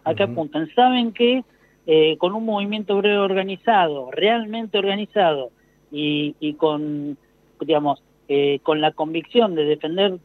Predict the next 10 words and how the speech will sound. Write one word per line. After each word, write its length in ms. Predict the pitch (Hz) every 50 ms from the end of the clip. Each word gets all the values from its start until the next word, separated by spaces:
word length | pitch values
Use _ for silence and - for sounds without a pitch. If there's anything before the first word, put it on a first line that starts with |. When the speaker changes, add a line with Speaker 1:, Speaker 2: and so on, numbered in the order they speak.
| _ _ _ _
Speaker 1:
los 160 | 160 160 151
derechos 460 | 156 160 175 180 175 - 180 170 165 156
de 360 | 156 151 147 147 147 147 139 139
la 120 | 147 151
clase 280 | 147 185 165 - 175 151
trabajadora, 760 | 165 160 160 170 160 - 185 196 202 202 214 220 233 233 226 _ _ _ _ _ _ _
eh, 140 | 151 151 151
no 260 | 160 165 170 190 202
podrían 480 | 180 190 185 190 196 202 208 190 180 175
aplicar, 560 | 160 - 165 175 175 220 202 185 175 175